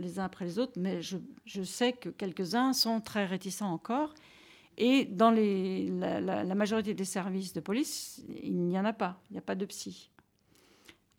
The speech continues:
Enfin, de ce genre de psy. Alors, on trouve des psys, on trouve des psychologues dans les brigades de mineurs aujourd'hui, mais ils sont là pour suivre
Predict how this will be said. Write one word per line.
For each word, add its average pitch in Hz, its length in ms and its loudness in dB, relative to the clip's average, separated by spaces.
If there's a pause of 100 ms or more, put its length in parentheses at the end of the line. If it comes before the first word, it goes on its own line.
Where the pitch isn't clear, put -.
(160)
Enfin, 180 260 0
de 175 140 0
ce 202 180 0
genre 269 300 6
de 220 100 4
psy. - 460 -6 (520)
Alors, 175 180 4
on 185 60 4
trouve 262 300 4
des 196 100 4
psys, - 340 -2
on - 40 -4
trouve 185 180 -2
des 185 100 2
psychologues 180 480 0
dans 160 120 2
les 165 80 2
brigades 170 260 0
de 175 80 -2
mineurs 214 380 4
aujourd'hui, 160 640 -10
mais 180 160 -2
ils 185 40 -2
sont 180 200 -2
là 262 320 4 (120)
pour 220 360 4
suivre 277 500 2